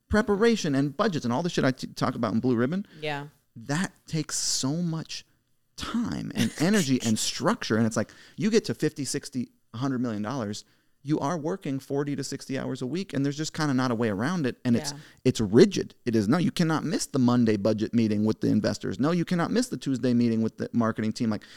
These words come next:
Speaker 1: 'cause you have to be on top of it.
Speaker 2: 'Cause if you miss it, you're delaying them. And if you're delaying
Speaker 1: Yeah.
Speaker 2: a team, you guys are basically looking at a quarter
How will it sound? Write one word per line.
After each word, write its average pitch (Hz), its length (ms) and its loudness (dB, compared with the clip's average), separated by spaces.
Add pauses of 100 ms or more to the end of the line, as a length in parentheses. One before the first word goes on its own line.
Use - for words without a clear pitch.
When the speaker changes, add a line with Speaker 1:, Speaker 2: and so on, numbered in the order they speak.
(140)
Speaker 1:
'cause 120 120 0
you 120 60 2
have 135 160 0
to - 80 -6
be 107 100 2
on 85 140 0
top 143 220 -8
of 123 120 -6
it. 98 120 -10 (100)
Speaker 2:
'Cause 175 80 -10
if 165 100 -6
you 196 120 0
miss 175 180 -2
it, 165 80 -4
you're 165 80 -4
delaying 160 360 -4
them. 170 260 -4
And 160 120 -10
if 151 60 -6
you're 170 80 -2
delaying 165 400 0
Speaker 1:
Yeah. 143 60 -6
Speaker 2:
a 147 40 -4
team, 180 220 -4 (260)
you 170 120 -10
guys 185 160 0
are 170 100 2 (260)
basically 185 300 -8
looking 185 240 -6
at 160 140 -4
a - 20 -20
quarter 190 640 -4